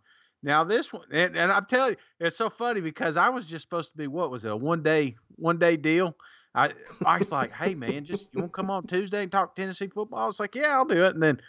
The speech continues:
hell, we started having so much fun, we had just never stopped. So, uh, you just never know. But I, I appreciate all those kind words. Um, who knows? Maybe one day. But, uh, I, I'm just grateful to have what, what we have now with this platform. So,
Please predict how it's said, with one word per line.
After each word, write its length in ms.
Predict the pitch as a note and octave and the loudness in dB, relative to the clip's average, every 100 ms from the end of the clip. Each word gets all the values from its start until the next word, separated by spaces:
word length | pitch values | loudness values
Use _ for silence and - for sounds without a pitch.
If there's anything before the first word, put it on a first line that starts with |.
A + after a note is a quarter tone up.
| - _ _ _ _ | -20 _ _ _ _
hell, 240 | F#3+ B3 | 6 8
we 120 | A3 | 6
started 320 | B3 G#3+ G3 | 4 4 6
having 160 | F3+ F#3 | 6 4
so 140 | F3+ | 0
much 220 | G3 F#3 - | -2 -2 -4
fun, 300 | G3+ A#3 G3+ | -4 -2 0
we 100 | F#3+ | 0
had 140 | F3 | 0
just 180 | F3+ - | -4 -2
never 240 | G3+ G3 | 0 0
stopped. 480 | F3 - B3 A3+ - | -2 2 4 4 0
So, 380 | - C3+ C3 B2 | -4 0 0 2
uh, 280 | C3 B2 A2 - | 4 4 2 -2
you 120 | D#3+ | -2
just 200 | D4 - | -2 0
never 260 | C#4+ C4+ C4+ | 2 4 4
know. 320 | C#4 E3 F#2+ - | 4 4 0 0
But 280 | C3 B2 - | 2 2 2
I, 240 | D3 G3 | 2 4
I 40 | G3+ | 4
appreciate 520 | - B3 - A3 G3 | 2 -2 -2 -2 2
all 180 | F#3+ G#3 | 2 2
those 160 | F#3+ - | -2 -2
kind 340 | G3+ F3 D3 | 2 2 2
words. 420 | F3 G#3+ F3 D#3 - _ _ _ - | 0 0 0 -4 -20 _ _ _ -4
Um, 500 | A#2+ A#2 G#2+ G#2 - | 0 2 0 -4 -6
who 140 | A#2+ A3+ | -4 0
knows? 340 | A3+ D4 - | 0 0 -2
Maybe 240 | C3+ E3+ | 0 2
one 260 | F#3+ G#3 G3+ | 0 0 2
day. 260 | G3+ G#3 A3+ | 4 4 4
But, 340 | F#3 E3 C#3 _ - | 4 4 2 _ -8
uh, 40 | |
I, 460 | D3 C#3 C3 D3 G3 | -2 0 2 4 4
I'm 320 | - F#3+ G3 C#3 | 4 2 0 -6
just 220 | E3 - | -8 -4
grateful 380 | C3+ F#3 F#3+ F#3 | 2 2 2 -4
to 80 | D#3 | -2
have 260 | E3 F3+ E3+ - C3 - - | 0 0 -2 -10 -20 -20 -4
what, 260 | E3 F#3 _ | -2 -2 _
what 240 | E3 G3 | -2 0
we 100 | F3+ | 2
have 240 | E3+ G3 F3+ | 2 2 0
now 280 | F#3+ A#3+ | -2 -2
with 160 | E3 B2+ | -4 -6
this 140 | C3 | -8
platform. 640 | - F3+ E3+ - G#2 F#2 D#2+ | -4 -2 -2 -4 -10 -10 -10
So, 340 | - G2+ F#2 | -6 -4 -4